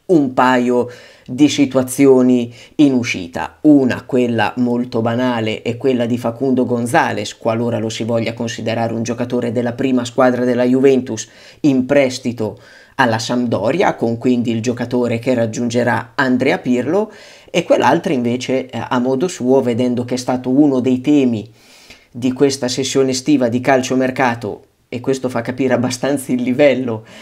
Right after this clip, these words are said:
del calciomercato della Juventus estate duemilaventitré, è quello inerente a Leonardo Bonucci, proprio perché si parla di un Union Berlino particolarmente fiducioso per ingaggiare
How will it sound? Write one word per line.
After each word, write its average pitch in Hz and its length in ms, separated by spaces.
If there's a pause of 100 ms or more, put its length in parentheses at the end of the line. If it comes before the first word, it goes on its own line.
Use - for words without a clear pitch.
del 131 300
calciomercato 143 880
della 139 220
Juventus 143 640
estate 143 540
duemilaventitré, 143 840 (300)
è 190 160
quello 151 260
inerente 123 760 (300)
a 139 100
Leonardo 127 520
Bonucci, 113 560
proprio 131 340
perché 131 300
si 131 160
parla 131 420
di 139 380
un 139 180
Union 170 380
Berlino 147 580
particolarmente 131 1080
fiducioso 139 720
per 139 220
ingaggiare 135 840